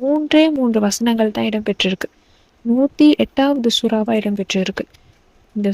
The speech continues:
சூறாவை நாம இந்த ஒரு எண்ணிக்கையில, இந்த ஒரு முறைப்படி நீங்க ஓதுங்க. எப்படி அப்படின்னா, முதல்ல நீங்க சலவாத் பதினோரு முறை ஓதணும். எந்த சலவாத் வேணாலும் நீங்க ஓதலாம்.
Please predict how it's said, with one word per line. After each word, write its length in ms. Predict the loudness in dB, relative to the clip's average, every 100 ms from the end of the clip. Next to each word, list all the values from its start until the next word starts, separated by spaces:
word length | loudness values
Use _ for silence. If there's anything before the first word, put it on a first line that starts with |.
| 2
சூறாவை 400 | 4 4 4 2
நாம 360 | 0 0 -2 -4
இந்த 380 | -6 -2 2
ஒரு 120 | 2 2
எண்ணிக்கையில, 520 | 0 -2 2 2 2
இந்த 380 | 0 -2 -4 -4
ஒரு 140 | -4 -6 -2
முறைப்படி 480 | 2 2 2 0
நீங்க 340 | 0 -2 -2 -4 -4
ஓதுங்க. 400 | -2 -2 -2 -4 -10 _ _ _ _ _ _
எப்படி 480 | -4 0 2 2 2
அப்படின்னா, 400 | 0 0 0 0 -2 -8 _ _ _ _ _ 0
முதல்ல 300 | 4 6 6
நீங்க 480 | 4 2 2 0 -2 -6 -6 0
சலவாத் 520 | 2 2 4 2 0 -4
பதினோரு 580 | 0 2 2 2 2 0
முறை 400 | 2 4 4 2
ஓதணும். 380 | 0 2 0 -4 _ _ _ _ _ _ _ _ _
எந்த 320 | 2 4 4 4 4
சலவாத் 420 | 4 4 2 0
வேணாலும் 380 | 0 2 2 2
நீங்க 260 | 2 2
ஓதலாம். 540 | 2 2 4 2 2